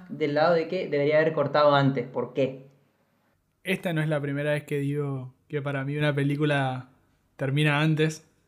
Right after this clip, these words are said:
Speaker 2: O sea, termina en algún punto previo al verdadero final. Considero que para mí la película termina cuando él le dan una oportunidad de volver a la Tierra. Estamos hablando del final final, ¿eh? O sea, minuto,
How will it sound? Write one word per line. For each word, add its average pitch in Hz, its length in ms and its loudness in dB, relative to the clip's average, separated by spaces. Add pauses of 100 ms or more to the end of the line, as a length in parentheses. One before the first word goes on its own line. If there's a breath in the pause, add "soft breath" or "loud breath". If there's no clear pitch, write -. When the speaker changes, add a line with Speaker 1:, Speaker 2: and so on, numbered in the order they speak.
Speaker 2:
O - 100 -2
sea, 151 140 0
termina 151 280 2
en 160 80 0
algún 156 280 2
punto 160 680 2 (640 soft breath)
previo 165 360 6
al 147 100 4
verdadero 143 440 4
final. 143 540 -2 (420 soft breath)
Considero 160 560 6
que 190 120 6
para 151 260 2
mí 165 160 2
la 175 120 6
película 156 460 4
termina 156 540 2 (320 loud breath)
cuando 147 400 2
él 165 500 2
le 156 100 -6
dan 156 180 -4
una 170 120 -4
oportunidad 151 640 -4
de 151 140 -2
volver 135 460 -2
a 175 60 2
la 147 160 -2
Tierra. 143 540 -6 (100)
Estamos 139 220 -4
hablando 143 240 -2
del 151 100 0
final 160 320 -2
final, 190 320 0
¿eh? 143 140 -6
O 135 160 -10
sea, 135 140 -8
minuto, 160 600 -2